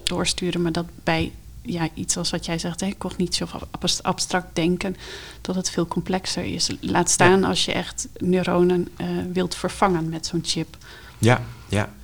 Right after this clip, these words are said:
Speaker 2: Ja, dat is, dat is echt veel complexer, inderdaad.
Speaker 1: Eh, in dat geval van Elon Musk wordt er zelfs gesproken over, eh, telepathie en, eh, dat het, eh, ultieme doel is ook om je hersenen te downloaden in een, in een robot,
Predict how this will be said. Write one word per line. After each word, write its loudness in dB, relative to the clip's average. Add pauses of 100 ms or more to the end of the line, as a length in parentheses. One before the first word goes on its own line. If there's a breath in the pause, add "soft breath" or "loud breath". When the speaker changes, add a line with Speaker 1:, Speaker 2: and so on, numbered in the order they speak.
(140)
Speaker 2:
Ja, 8
dat 0
is, 0
dat 0
is 0
echt -6
veel -4
complexer, -6
inderdaad. -6 (200)
Speaker 1:
Eh, -4 (200)
in 2
dat 0
geval 2
van 0
Elon 6
Musk 4
wordt -2
er 0
zelfs -2
gesproken 0
over, 0
eh, 0 (400)
telepathie 4
en, 0
eh, -2
dat -2
het, -2
eh, -2
ultieme 6
doel 2
is 6
ook 0
om 2
je 2
hersenen 4
te 0
downloaden 4
in 2
een, 0
in 0
een 2
robot, 2